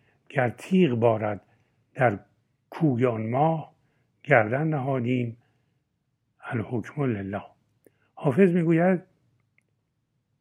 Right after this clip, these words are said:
"عشق با-، به انسان، یعنی مردمان سیاه چشم، از اندیشه من بیرون نخواهد رفت. این همان تقدیر یا حکم آسمان و الله است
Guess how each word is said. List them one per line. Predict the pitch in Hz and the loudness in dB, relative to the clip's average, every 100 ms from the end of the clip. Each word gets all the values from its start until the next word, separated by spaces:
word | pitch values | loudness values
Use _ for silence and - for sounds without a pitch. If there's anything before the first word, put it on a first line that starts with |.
| - 180 | -8 0
"عشق | 185 180 - | 2 0 -6
با-، | 139 127 139 - - - | -6 -2 -2 -4 -14 -2
به | 151 131 | 2 2
انسان، | 123 - 175 131 107 | 0 -4 -2 -2 -4
یعنی | 123 139 139 | -4 -2 0
مردمان | 131 120 110 117 117 113 107 | -2 -2 -4 -4 -4 -4 -6
سیاه | - 151 123 104 | -6 -4 -4 -6
چشم، | - 196 175 - _ _ _ _ _ _ _ | -2 -2 -2 -8 _ _ _ _ _ _ _
از | - 131 135 | -8 -4 -2
اندیشه | 131 120 117 - 127 127 | -2 -2 -4 -4 -4 -2
من | 151 175 175 - _ _ _ _ _ | -2 0 -2 -6 _ _ _ _ _
بیرون | 143 127 131 156 151 | -2 0 0 0 4
نخواهد | 156 - 123 107 107 | 2 2 -4 -4 -6
رفت. | 95 - _ _ _ _ _ | -8 -14 _ _ _ _ _
این | 156 | -2
همان | 135 156 147 | 0 0 -2
تقدیر | - 139 104 120 151 160 - _ _ _ - | -2 -4 0 2 2 2 -4 _ _ _ -2
یا | 127 123 | 0 0
حکم | 117 156 | -4 -6
آسمان | 165 123 - 139 123 135 131 | -4 -4 -6 -8 -6 -4 -4
و | |
الله | 135 117 131 156 | -4 -4 -4 2
است | 175 165 | 2 2